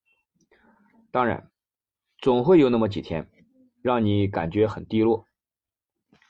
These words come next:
你不想起床，更不用说全速前进了。你感到郁闷、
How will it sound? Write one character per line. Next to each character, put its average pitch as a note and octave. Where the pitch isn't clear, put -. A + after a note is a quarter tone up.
你 C3
不 C3+
想 D#3
起 -
床， E2
更 C3+
不 B2
用 A2+
说 A2+
全 G#2
速 G#2+
前 E2
进 E2+
了。 -
你 D3+
感 C3
到 A#2
郁 F3
闷、 F2